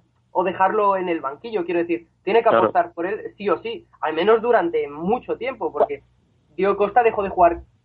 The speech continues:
Speaker 1: con Brasil para jugar con España, y eso es una realidad.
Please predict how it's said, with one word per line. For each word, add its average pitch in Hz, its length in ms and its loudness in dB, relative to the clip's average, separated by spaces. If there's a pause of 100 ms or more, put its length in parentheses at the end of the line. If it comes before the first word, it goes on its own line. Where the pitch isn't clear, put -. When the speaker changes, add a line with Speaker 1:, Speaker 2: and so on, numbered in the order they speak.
Speaker 1:
con 175 320 2
Brasil 175 500 2
para 240 200 2
jugar 175 200 2
con 151 140 -4
España, 208 380 -2
y 147 80 -10
eso 208 100 -18
es - 80 -20
una 202 160 -2
realidad. 156 480 -4